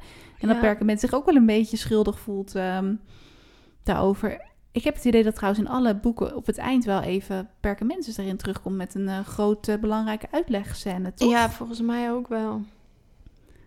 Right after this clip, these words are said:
Speaker 1: Ja, dus hier, hier ook wel. En ik had volgens mij nog een puntje. Ik zit even te denken, hoor, want het is dus zo'n dik boek. Volgens mij was er nog iets waarvan ik dacht: "Hé, dat, dat viel me op." Ehm,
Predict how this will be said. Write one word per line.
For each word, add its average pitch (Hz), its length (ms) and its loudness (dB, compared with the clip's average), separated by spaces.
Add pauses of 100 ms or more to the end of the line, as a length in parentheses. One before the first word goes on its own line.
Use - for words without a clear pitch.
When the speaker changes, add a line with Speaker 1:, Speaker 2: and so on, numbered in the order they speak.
(120)
Speaker 1:
Ja, 220 160 2
dus 202 180 -4
hier, 233 380 -2
hier 220 300 -2
ook - 180 -6
wel. 190 260 -2
En 240 280 -2 (360)
ik - 140 -6
had 349 140 0
volgens 233 220 0
mij 214 100 2
nog 370 180 -4
een 349 140 -4
puntje. 220 340 -2
Ik - 100 -12
zit 269 120 -10
even 269 220 -6
te - 80 -14
denken, 277 280 0
hoor, 214 80 -4
want 247 120 0
het 233 120 -4
is 226 120 -6
dus 233 140 -6
zo'n 277 200 0
dik 226 180 0
boek. 262 260 -4
Volgens - 300 -12
mij 262 200 -4
was 262 180 -4
er 233 100 0
nog 277 160 -2
iets 262 140 -2
waarvan 226 320 -2
ik 226 80 -2
dacht: 233 220 -4
"Hé, 247 160 -2
dat, 226 260 -6 (560)
dat - 200 -4
viel 262 160 4
me 220 180 4
op." - 340 -4 (560)
Ehm, 208 920 -2